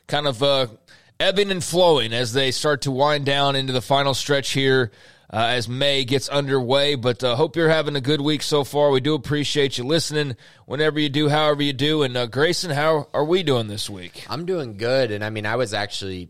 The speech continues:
Speaker 2: at the draft, um,
Speaker 1: Oh, that's
Speaker 2: last
Speaker 1: right,
Speaker 2: week
Speaker 1: yeah.
Speaker 2: on, uh, Thursday. I didn't get to see any Baylor names called, but, um, it was a fun experience. So kinda coming back from that, um, and just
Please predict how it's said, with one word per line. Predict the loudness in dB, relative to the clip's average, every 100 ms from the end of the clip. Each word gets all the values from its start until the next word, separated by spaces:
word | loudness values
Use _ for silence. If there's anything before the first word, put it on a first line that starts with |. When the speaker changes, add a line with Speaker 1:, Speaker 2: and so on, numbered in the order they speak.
| _
Speaker 2:
at | -6 -6
the | -12
draft, | -12 -14 -16 -20 -20 -20 -10
um, | -8 -8 -12 -10
Speaker 1:
Oh, | -4 -2
that's | 0
Speaker 2:
last |
Speaker 1:
right, | 2 2 0
Speaker 2:
week | 0
Speaker 1:
yeah. | 0 -2 -6
Speaker 2:
on, | -10 -10 -10
uh, | -12 -14 -6
Thursday. | 0 0 -2 -6 -10 -10 -12 -14 -18 _
I | -6 -6
didn't | -2 -4 -4
get | -6 -10 -10
to |
see | -12 -8 -8
any | -8 -8
Baylor | -6 -4 -4 -8
names | -14 -14 -14
called, | -10 -8 -8 -12 -8
but, | -4 -2 -2
um, | -2 -2 -4 -8 -8 -2
it |
was | 0
a | 0
fun | 0 -2
experience. | -2 -12 -10 -10 -8 -8 -8 -4
So | -2 -2 -4
kinda | -4 -4 -4
coming | -8 -8 -6
back | -6 -6
from | -12 -12
that, | -8 -8 -8 -12 _ -14
um, | -10 -10 -8
and | -8
just | -6 -4 -4 -6 -8